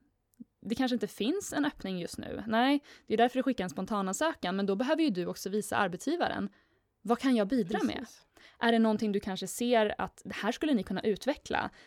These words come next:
Speaker 1: Ni skulle kunna börja med den här produkten,
Speaker 2: Mm.
Speaker 1: eller jag ser att det här är lite eftersatt. Jag skulle kunna vara en sån som kommer och stärker upp här. Och att, ja, men faktiskt visa arbetsgivaren, vad kan jag hjälpa till med?
Speaker 2: Ja. Och är det så att, eh,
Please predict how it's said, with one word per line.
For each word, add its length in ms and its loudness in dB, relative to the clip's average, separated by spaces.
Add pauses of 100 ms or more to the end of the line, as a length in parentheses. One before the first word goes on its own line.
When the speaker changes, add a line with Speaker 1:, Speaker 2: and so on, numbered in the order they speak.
Speaker 1:
Ni 120 -2
skulle 180 2
kunna 360 2
börja 240 4
med 100 0
den 120 0
här 60 2
produkten, 580 0
Speaker 2:
Mm. 120 8
Speaker 1:
eller 260 6 (220)
jag 200 8
ser 200 4
att 200 2
det 100 -4
här 220 6
är 40 8
lite 140 2
eftersatt. 680 -2
Jag 140 6
skulle 160 0
kunna 200 2
vara 100 0
en 60 0
sån 220 -4
som 160 -4
kommer 200 -2
och 80 -4
stärker 440 2
upp 200 -4
här. 320 -2 (560)
Och 180 4
att, 240 -2
ja, 100 2
men 160 2
faktiskt 280 -4
visa 220 2
arbetsgivaren, 560 0
vad 260 -4
kan 100 -6
jag 100 -4
hjälpa 220 -8
till 200 -8
med? 140 -10 (180)
Speaker 2:
Ja. 240 -6 (280)
Och 320 6
är 120 10
det 100 4
så 260 4
att, 640 -2
eh, 220 4